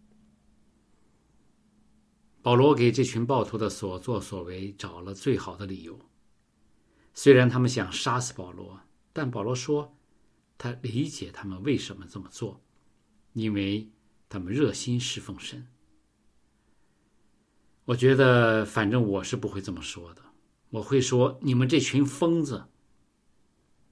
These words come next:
但是保罗让他们对自己的行为产生了怀疑，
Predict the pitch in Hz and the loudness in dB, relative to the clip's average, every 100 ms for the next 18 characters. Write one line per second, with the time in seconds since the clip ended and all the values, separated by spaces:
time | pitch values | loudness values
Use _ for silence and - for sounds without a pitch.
0 | _ _ _ 104 95 107 95 - _ _ | _ _ _ -12 -10 -10 -10 -14 _ _
1 | _ _ _ _ - 110 107 113 160 156 | _ _ _ _ -4 0 0 0 0 -4
2 | 120 139 123 110 - _ _ _ _ _ | -4 -2 -2 -4 -8 _ _ _ _ _
3 | _ _ - 135 123 - 147 - 85 82 | _ _ -4 -4 -4 -2 -2 -2 -10 -8
4 | 131 - 95 95 87 98 - 95 85 98 | -6 -6 -6 -8 -12 -16 -16 -16 -14 -14
5 | 92 - 87 85 80 | -14 -16 -18 -18 -20